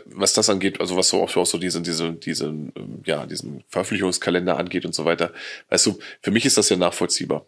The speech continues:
dass das für dich die Rahmenhandlung ist, die du schlicht und ergreifend brauchst, einfach um selbst auch irgendwo bei der, bei der Sache zu bleiben und für dich einfach auch, um dich selbst zu motivieren und zu wissen, okay, dann und dann muss das und das stehen,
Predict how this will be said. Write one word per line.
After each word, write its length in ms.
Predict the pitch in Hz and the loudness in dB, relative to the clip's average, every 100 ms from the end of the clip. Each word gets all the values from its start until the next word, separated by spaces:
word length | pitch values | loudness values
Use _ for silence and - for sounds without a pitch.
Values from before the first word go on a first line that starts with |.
| _ | _
dass 160 | 90 - | 0 2
das 120 | - | 2
für 120 | - | 2
dich 160 | 113 - | 0 -2
die 100 | 98 | 2
Rahmenhandlung 540 | 85 98 107 98 95 | 2 2 2 0 0
ist, 200 | - - | 0 -2
die 40 | - | -2
du 80 | |
schlicht 260 | - - - | -4 -2 -4
und 60 | 95 | -2
ergreifend 400 | 90 - - 76 | 0 0 -2 0
brauchst, 300 | 85 90 - | 0 2 0
einfach 220 | 95 - | 0 -2
um 200 | - 92 | -2 0
selbst 260 | 90 90 - | 0 0 -2
auch 120 | - | -4
irgendwo 300 | - 85 82 | -6 -4 0
bei 160 | 87 85 | 0 0
der, 100 | 85 | 0
bei 160 | - | 0
der 80 | 87 | 0
Sache 220 | 87 95 | 0 0
zu 160 | - 87 | -2 -4
bleiben 320 | 76 76 92 | -4 -4 -2
und 360 | - 92 85 - | -2 -2 -2 -6
für 160 | - 85 | -6 -4
dich 240 | 98 - | -4 -2
einfach 240 | 92 90 - | -2 -2 -4
auch, 120 | - | -4
um 120 | - 90 | -2 -2
dich 160 | 87 | 0
selbst 240 | 92 92 - | 2 2 2
zu 80 | 95 | 0
motivieren 400 | 92 87 90 87 | 0 0 2 2
und 120 | 85 | -2
zu 100 | 85 | 0
wissen, 220 | 92 - | 0 2
okay, 240 | 87 - 87 | 0 -2 0
dann 180 | 90 | 0
und 140 | 90 87 | 0 0
dann 140 | 85 | 0
muss 180 | 87 - | 0 -2
das 180 | 90 - | -2 0
und 80 | 87 | -2
das 120 | 90 | -2
stehen, 320 | - 90 | 0 -2